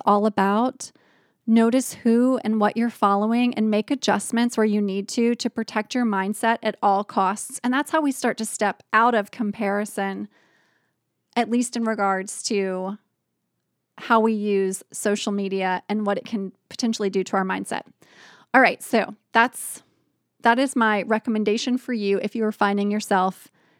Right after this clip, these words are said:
in that comparison cycle, in that comparison loop at all.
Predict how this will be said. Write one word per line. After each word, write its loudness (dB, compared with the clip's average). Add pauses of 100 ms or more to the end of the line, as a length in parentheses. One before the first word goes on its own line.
(180)
in 2
that 0
comparison -2
cycle, -2
in 0
that -2
comparison -2
loop -2 (500)
at 6
all. 0